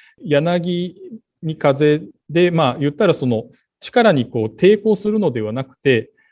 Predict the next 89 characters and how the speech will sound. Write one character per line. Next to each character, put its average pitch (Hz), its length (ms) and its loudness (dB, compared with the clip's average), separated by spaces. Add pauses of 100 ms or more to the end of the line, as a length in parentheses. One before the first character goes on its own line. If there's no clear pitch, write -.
地 - 180 -6
震 208 220 -2
の 214 100 2
力 202 300 0
を 123 60 0
こ 135 180 -2
う 208 60 -4
う 240 40 0
ま 269 140 0
く 143 140 -4
逃 123 180 0
が 156 120 0
し 190 140 -12
な 190 160 -2
が 185 120 -2
ら 147 120 -2
で 104 100 -10
す - 140 -12
ね、 139 140 -4
最 185 280 0
後 135 100 -2
こ 123 160 -4
う - 20 -2
元 160 320 -2
の 110 100 -4
位 110 60 -6
置 - 160 -12
に 110 80 -2
戻 117 320 0
る 214 120 2
と 127 140 0
い 113 120 0
う 110 40 2
よ 110 100 0
う - 20 -6
な 101 120 -8
住 107 200 -6
宅 107 200 -8
で 101 80 -8
す - 140 -8
ね。 120 200 0 (540)
あ 139 120 0
の、 143 80 0
そ 214 200 0
う 247 40 2
い 240 40 0
っ 247 60 -8
た 247 120 0
そ 233 100 -6
の 220 80 0
免 185 200 0
震 220 200 -2
住 262 140 -2
宅 180 200 -4
の 120 120 -2
技 151 160 -8
術 165 360 -6
は、 135 280 0
ま 151 100 -2
あ、 127 60 0
我 135 200 2
々 151 180 2
自 175 260 -8
身 131 40 -2
も 110 80 -4
持 135 140 -4
っ 175 100 -10
て 127 80 -4
い 110 100 -6
た 131 140 -2
と 117 120 -6
い 107 180 -2
う 113 40 -8
と 120 140 -6
こ 135 120 -4
ろ 131 80 0
も 107 180 -4
あ 107 60 -6
り 120 100 -4
ま 151 140 -2
し - 80 -12 (100)
て、 131 340 2 (380)
あ 127 100 -4
の、 127 80 -2
逆 147 360 0
ら 214 140 4
わ 247 180 0
ず 151 140 -6
に 143 460 -4